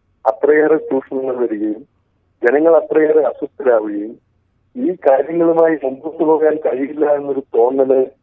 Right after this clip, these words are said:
ഇന്ത്യയിൽ ഉടനീളം ഉണ്ടാവുകയും ഫെഡറൽ സംവിധാനങ്ങൾ ദുർദാക്ഷിണ്യം അട്ടിമറിക്കപ്പെടുകയും ചെയ്യുമ്പോൾ, ഉദാഹരണത്തിന്, ഏഹ്, ജി എസ് ടി, ജി എസ് ടി നടപ്പാക്കിയിട്ട് എന്താ ഉണ്ടായത്?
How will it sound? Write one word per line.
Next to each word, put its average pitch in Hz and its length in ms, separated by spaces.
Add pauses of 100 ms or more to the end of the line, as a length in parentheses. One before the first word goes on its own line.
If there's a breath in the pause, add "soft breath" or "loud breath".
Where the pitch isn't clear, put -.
(500)
ഇന്ത്യയിൽ 135 420
ഉടനീളം 123 720
ഉണ്ടാവുകയും 110 640 (320)
ഫെഡറൽ 196 320
സംവിധാനങ്ങൾ 170 880
ദുർദാക്ഷിണ്യം 160 760
അട്ടിമറിക്കപ്പെടുകയും 123 880
ചെയ്യുമ്പോൾ, 95 440 (600)
ഉദാഹരണത്തിന്, 135 720 (560)
ഏഹ്, 120 100
ജി 123 340
എസ് - 220
ടി, 104 80 (220)
ജി 139 140
എസ് 147 220
ടി - 20
നടപ്പാക്കിയിട്ട് 123 680
എന്താ 113 200
ഉണ്ടായത്? 104 540